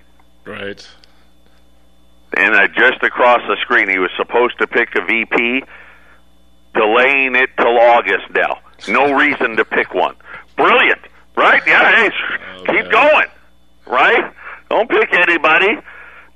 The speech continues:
Speaker 2: No, no good can come out of that. I mean, listen, think about what's happened here. You have, I don't even know what,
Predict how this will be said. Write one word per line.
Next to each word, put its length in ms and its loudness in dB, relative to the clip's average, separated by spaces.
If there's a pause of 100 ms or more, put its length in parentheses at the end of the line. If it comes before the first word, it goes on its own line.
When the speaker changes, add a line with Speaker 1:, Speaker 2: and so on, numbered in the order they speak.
Speaker 2:
No, 140 4
no 240 2
good 280 0
can 180 -2
come 240 0
out 200 4
of 80 2
that. 340 2
I 120 2
mean, 320 -2 (120)
listen, 440 -2 (640)
think 220 -4
about 420 2
what's 200 -2
happened 600 -2 (140)
here. 240 -4 (1300)
You 240 -2
have, 640 2 (2000)
I 160 2
don't 180 2
even 240 2
know 260 2
what, 180 2